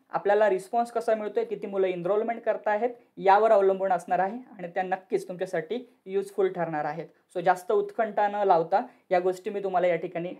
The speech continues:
डिटेल एक्सप्लेन केलेल्या आहे. पुन्हा एकदा सांगतो, हा जो आपला कोर्स आहे, हा कोर्स आपला एमएसटी सीईटी एक्झाम जोपर्यंत होणार नाही तोपर्यंत चालणार आहे. फक्त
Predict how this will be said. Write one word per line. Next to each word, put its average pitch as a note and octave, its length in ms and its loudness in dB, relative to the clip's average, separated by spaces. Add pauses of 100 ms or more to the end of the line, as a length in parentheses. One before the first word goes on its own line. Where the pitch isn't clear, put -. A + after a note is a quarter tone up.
(180)
डिटेल F3 300 0
एक्सप्लेन G3+ 320 -6
केलेल्या F#3+ 300 2
आहे. B3+ 80 -6 (180)
पुन्हा A3 220 4
एकदा B3 200 4
सांगतो, G#3+ 520 -4 (220)
हा G3 180 8
जो A#3 120 6
आपला G#3+ 280 6
कोर्स E3 340 -6
आहे, F#3 180 -4 (320)
हा G#3+ 80 2
कोर्स A3+ 320 2
आपला G3+ 360 0 (100)
एमएसटी A#3 460 -8
सीईटी G#3 600 -16
एक्झाम E3+ 460 -4 (340)
जोपर्यंत A3 500 -4
होणार F#3 360 2
नाही G3+ 180 -4 (100)
तोपर्यंत G3+ 460 -2
चालणार D#3 440 -2
आहे. A3+ 340 -4 (100)
फक्त B3+ 280 2